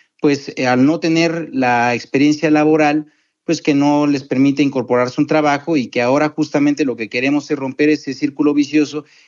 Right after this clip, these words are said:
en donde a falta de trabajo no hay experiencia y sin experiencia no hay trabajo, pues el programa nos da esta oportunidad. Hacerlo además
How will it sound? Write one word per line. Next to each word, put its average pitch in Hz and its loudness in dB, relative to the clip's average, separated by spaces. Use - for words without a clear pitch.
en 117 0
donde 117 0
a 117 -2
falta 156 0
de 151 0
trabajo 143 -2
no 143 2
hay 147 2
experiencia 143 0
y 110 -10
sin 110 -8
experiencia 131 -4
no 143 0
hay 143 0
trabajo, 143 -2
pues 127 -10
el 110 -4
programa 127 -2
nos 120 -2
da 135 0
esta 131 -4
oportunidad. 113 -2
Hacerlo 220 -2
además 196 -4